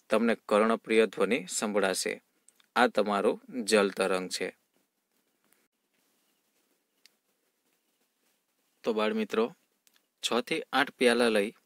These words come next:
તેમાં વધતા ક્રમમાં પાણી ભરવામાં આવે અને વારાફરતી ક્રમશઃ તેના પર પેન્સિલથી પ્રહાર કરવામાં આવે તો આપણને દરેક ગ્લાસમાંથી અલગ અલગ અવાજ સંભળાશે.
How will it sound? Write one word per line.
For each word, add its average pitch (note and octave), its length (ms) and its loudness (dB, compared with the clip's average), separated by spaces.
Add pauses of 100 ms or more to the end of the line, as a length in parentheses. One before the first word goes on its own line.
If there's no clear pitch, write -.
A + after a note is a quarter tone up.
(440)
તેમાં C#3 260 2
વધતા G#2+ 340 0
ક્રમમાં B2+ 480 0
પાણી G#2 280 0
ભરવામાં G#2+ 520 0
આવે G#2 180 -2 (840)
અને A#2 140 0
વારાફરતી A2 800 0
ક્રમશઃ A2 480 0
તેના A2 300 2
પર G2+ 200 -2 (360)
પેન્સિલથી C#3 600 -2
પ્રહાર B2 360 0
કરવામાં G#2 520 0
આવે F#2+ 180 -6 (600)
તો - 60 -4
આપણને D3 340 2
દરેક A#2+ 320 4
ગ્લાસમાંથી C3 720 0 (140)
અલગ A2+ 300 2
અલગ A2 220 2 (120)
અવાજ G2+ 280 0
સંભળાશે. F#2+ 560 -2